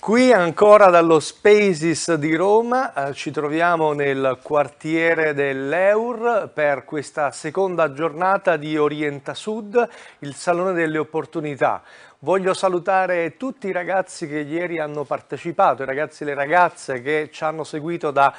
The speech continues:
oltre novantaquattro città del Sud Italia. Ci presenteremo invece il progetto Erasmus, tanto amato dai giovani,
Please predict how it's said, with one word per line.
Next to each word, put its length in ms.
oltre 400
novantaquattro 920
città 400
del 160
Sud 300
Italia. 640
Ci 340
presenteremo 680
invece 440
il 120
progetto 580
Erasmus, 960
tanto 440
amato 520
dai 320
giovani, 680